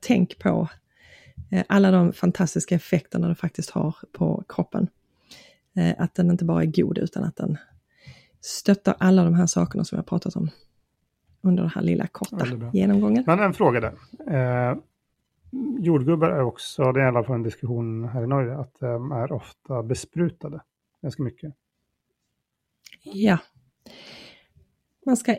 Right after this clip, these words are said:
Speaker 1: inte äta sprutade jordgubbar, för det är tyvärr en av de bären som sprutas mest. Eh, så att jordgubbar ska ätas ekologiska.
Speaker 2: Men är det, kan det inte vara svårt att få tag i det? Jag vet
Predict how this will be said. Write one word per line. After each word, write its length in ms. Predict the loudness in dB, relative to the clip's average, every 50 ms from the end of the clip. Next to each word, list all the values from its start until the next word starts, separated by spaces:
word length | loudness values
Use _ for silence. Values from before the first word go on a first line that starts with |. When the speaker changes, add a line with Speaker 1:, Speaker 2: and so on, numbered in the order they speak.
| 4
Speaker 1:
inte 500 | 6 6 8 8 8 6 4 0 -4 -4 -2
äta 520 | 2 4 6 6 6 4 4 2 0 0
sprutade 500 | 2 4 4 4 4 4 2 0 2 4
jordgubbar, 520 | 4 4 4 4 4 4 4 4 2 2
för 100 | 2 2
det 300 | 0 0 2 4 6 6
är 40 | 6 6
tyvärr 680 | 4 6 4 4 4 6 4 6 6 8 8 6 4
en 240 | 4 4 4 6 6
av 80 | 6 6
de 340 | 4 4 4 4 2 2 0 -4 -6 -6
bären 480 | -2 0 2 2 2 2 0 0 -2
som 140 | 0 -2 -4
sprutas 500 | -2 0 0 0 0 0 -2 -6 -4 -2
mest. 580 | 0 0 0 -2 -4 -8 -10 -10 -12 -14 -16 -16 _ _ _ _ _ _ _ _ _ _ _ _ _ _ _ _ _ _ _ _ _ _ _ _ _ _ _ _ _ _ _ 2
Eh, 300 | 6 8 10 10 10 8
så 160 | 8 6 6 4
att 160 | 4 4 4
jordgubbar 480 | 6 8 8 10 10 8 8 8 6 6
ska 160 | 4 4 4
ätas 420 | 6 6 6 6 4 2 2 2
ekologiska. 680 | 0 0 2 4 4 4 2 0 -2 -4 -6 -4 -4 -4 -6 -6 -14 _ _ _ _ _ _ _ _ _ -2
Speaker 2:
Men 140 | -2 -2 0
är 160 | 2 2 4
det, 160 | 4 2 2 -2 _
kan 120 | -4 -2 -2
det 40 | 0
inte 120 | 0 0
vara 60 | -2 -2
svårt 500 | -2 -2 -4 -2 0 0 0 0 -2 -6
att 80 | -4
få 60 | -2
tag 260 | -2 0 2 0 0 0
i 40 |
det? 80 | -2 0
Jag 100 | 2 4
vet 80 | 6